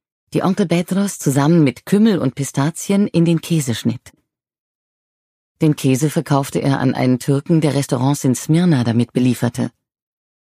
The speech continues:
"Das solltest du mal sehen", sagte Onkel Petros und hörte sich an, als kaute er dabei auf seinem Prim.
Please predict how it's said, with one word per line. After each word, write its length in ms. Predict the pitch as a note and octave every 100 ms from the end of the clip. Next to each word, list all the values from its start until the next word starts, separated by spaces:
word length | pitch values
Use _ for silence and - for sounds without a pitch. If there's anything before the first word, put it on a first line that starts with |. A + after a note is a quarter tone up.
| _ _ _ _ _
"Das 320 | C#3+ D#3 -
solltest 540 | - D3+ F3 D3 C#3 D3
du 60 |
mal 220 | D3 E3+ D3+
sehen", 440 | B2+ B2 A2+ A#2 _ _ _ _ -
sagte 400 | D#3 D#3 D#3+ D3
Onkel 220 | D3 D#3
Petros 500 | D#3 D#3 D3+ D#3 - _ _ _ -
und 200 | F3 F#3
hörte 220 | A3+ A3
sich 220 | F3+ -
an, 220 | E3+ G3+
als 300 | - E3 -
kaute 320 | - E3+ E3 E3
er 140 | C3+
dabei 420 | C#3 C3+ C#3+ C#3
auf 80 | B2
seinem 240 | C#3 C3+
Prim. 400 | - D#3+ B2+ G#2+